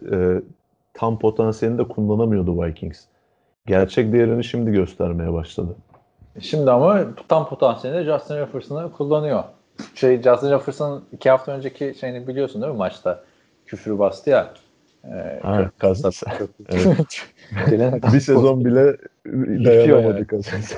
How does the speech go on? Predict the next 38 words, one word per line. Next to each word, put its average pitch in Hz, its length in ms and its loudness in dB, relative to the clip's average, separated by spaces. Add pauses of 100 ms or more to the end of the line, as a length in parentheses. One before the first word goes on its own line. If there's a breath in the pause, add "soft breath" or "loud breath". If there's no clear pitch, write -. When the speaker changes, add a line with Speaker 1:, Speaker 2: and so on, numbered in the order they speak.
(360)
Speaker 2:
<laughs> - 420 -16
Düşün, 120 420 -8
çünkü 117 200 -8
Stefan 127 380 -2
Diggs'e 120 220 0
çok 123 200 -10
eleştiriyordu 123 500 2
ya 123 200 4
Cousins'ı. 92 520 -8 (580 soft breath)
Ha, 82 140 -8
Speaker 1:
Evet. 92 100 -2
Speaker 2:
o 110 100 0
da 104 160 4 (100)
otuz - 180 -20
taştan 82 500 -6
geçti. 82 300 -10
Ne 92 100 -8
kadar 87 300 -2
rezalet 85 580 -4
bir - 220 -12 (520 loud breath)
sezon. 98 480 -4 (540 loud breath)
Neyse, 202 360 4 (140)
e, 117 300 6
senin 170 300 0
önünde 196 300 2
öncelikle, 160 840 -2
ya 135 320 -2
dur 113 180 -4
bir 110 60 -2
dakika. 107 360 -2
Bir 113 120 -4
haf-, 120 360 0
önümüzdeki 120 340 -2
hafta 135 220 2
maçlarını, 131 400 -4 (400)
e, 110 40 -12
söylemeden 131 440 -2
önce 113 380 0